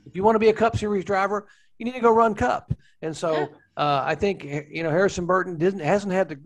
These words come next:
Speaker 1: hasn't had the year he wanted this year in Xfinity. He had, he did last year. He had some wins and showed a lot of talent. But you put him in, I mean, but here's a kid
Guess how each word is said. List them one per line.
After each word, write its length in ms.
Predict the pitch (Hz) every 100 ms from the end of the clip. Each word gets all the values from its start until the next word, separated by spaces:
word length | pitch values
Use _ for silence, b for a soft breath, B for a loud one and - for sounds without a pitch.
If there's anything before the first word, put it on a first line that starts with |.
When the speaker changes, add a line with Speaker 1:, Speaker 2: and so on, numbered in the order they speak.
| -
Speaker 1:
hasn't 260 | 147 170
had 140 | 160 165
the 120 | 143
year 180 | 151 160
he 80 | 151
wanted 260 | 147 143
this 200 | 139 135
year 100 | 147
in 100 | 131
Xfinity. 460 | 123 - 190 170 185 - _
He 60 | 147
had, 220 | 151 147 -
he 100 | 147
did 180 | 165 143
last 300 | 151 214 214
year. 100 | 160
He 60 |
had 160 | 143 139
some 140 | 139
wins 240 | 127 147 135
and 80 | 123
showed 180 | 143 123
a 20 |
lot 160 | 127
of 80 | 120
talent. 360 | - 123 151 170 B B B
But 120 | 180 -
you 60 |
put 140 | - 285
him 100 | 247
in, 180 | 180 -
I 40 |
mean, 240 | 180 180 147 _
but 140 | 165 - _
here's 300 | 143 240 226
a 40 |
kid 360 | - 208 196